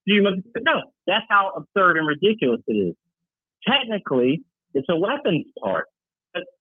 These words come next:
what makes it a crime is when you connect them. But like I said, our A R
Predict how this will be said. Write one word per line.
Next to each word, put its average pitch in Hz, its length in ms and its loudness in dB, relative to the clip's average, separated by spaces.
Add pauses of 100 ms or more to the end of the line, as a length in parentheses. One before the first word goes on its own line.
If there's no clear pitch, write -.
(300)
what 180 200 0
makes 185 280 -2
it 214 80 2
a 202 60 2
crime 226 360 4
is 170 100 -2
when 175 160 0
you 170 140 2 (240)
connect 214 400 -2 (100)
them. 170 260 -2 (720)
But 160 100 0 (100)
like 123 180 -2
I 120 80 -2 (140)
said, 269 260 2 (320)
our 143 180 2
A 147 140 0
R 127 180 -2